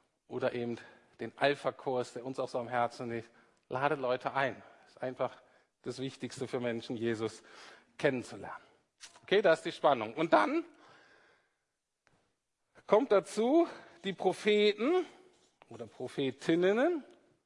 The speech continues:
und deren Blick ist nach oben gewandt. Wir verbinden mit Propheten ja eher vielleicht so dynamische Leute oder so ein bisschen Freaks oder wenn die auftauchen, dann passiert irgendwie so ein bisschen was Übernatürliches und das ist richtig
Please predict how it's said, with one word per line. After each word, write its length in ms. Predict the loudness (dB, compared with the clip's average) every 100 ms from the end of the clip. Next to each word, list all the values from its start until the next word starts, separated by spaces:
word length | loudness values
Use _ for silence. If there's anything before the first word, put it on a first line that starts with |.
| -20 -20 -20 _ _ _ -2
und 260 | -2 0
deren 460 | 2 4 4 2 2
Blick 260 | 0 0 0 -20 _ -2
ist 380 | 0 0 -6 -16 -8
nach 300 | 2 2 2
oben 540 | 4 6 6 4 0 -6 -16 _ _ 0
gewandt. 560 | 2 4 4 2 -16 -20 _ _ _ _ _ _ _ _ _ -20 _ -20 -20 _ _ _ _ 0
Wir 200 | 0 0 -10 _ _
verbinden 540 | 0 4 4 2 2 2
mit 280 | 2 0 -20 -4
Propheten 440 | -4 0 -2 2
ja 100 | 2
eher 200 | 6 4
vielleicht 260 | 4 0 0
so 60 | -2
dynamische 680 | 0 4 6 6 0 -2
Leute 340 | 2 4 4 2
oder 100 | -2
so 80 |
ein 40 | -2
bisschen 280 | -2 -2 -4
Freaks 500 | -4 -2 -4 -4 -2
oder 140 | 0
wenn 120 | 2
die 100 | 4
auftauchen, 500 | 4 4 4 0 2
dann 100 | -2
passiert 360 | -4 -2 0 2
irgendwie 200 | 0 -2
so 60 |
ein 40 | -2
bisschen 200 | -2 0
was 140 | 0
Übernatürliches 760 | 0 0 2 2 0 -4 -4 -6
und 80 | -8
das 100 | -6
ist 60 |
richtig 320 | -10 -10 -14